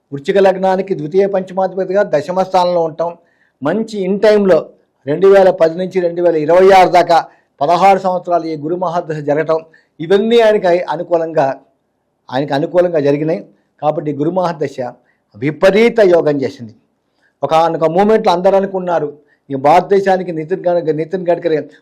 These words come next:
ప్రధానమంత్రి అవుతాడని. కానీ ఎప్పుడైనా సరే ప్రధానమంత్రి కావాలంటే, ఒక ముఖ్యమంత్రి కావాలంటే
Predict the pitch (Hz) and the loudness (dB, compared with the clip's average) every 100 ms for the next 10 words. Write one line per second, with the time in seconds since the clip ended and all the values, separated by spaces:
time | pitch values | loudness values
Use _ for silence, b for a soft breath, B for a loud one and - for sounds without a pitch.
0 | - 147 160 190 196 190 170 156 160 147 | -4 0 4 4 4 2 0 0 2 2
1 | 127 123 _ _ _ _ _ _ 143 170 | 0 -10 _ _ _ _ _ _ -4 -2
2 | 190 170 - 196 202 196 190 185 165 156 | 0 -2 2 2 4 2 2 2 2 0
3 | - _ _ _ _ _ - 139 160 190 | -8 _ _ _ _ _ -4 2 2 2
4 | 190 190 170 165 139 147 175 180 165 139 | 2 0 -2 -4 0 2 6 4 2 -2
5 | 131 127 _ _ _ _ _ 139 143 147 | -6 -6 _ _ _ _ _ -8 -6 -4
6 | 208 208 220 196 190 175 165 156 143 139 | 0 2 2 0 2 4 4 2 -2 -4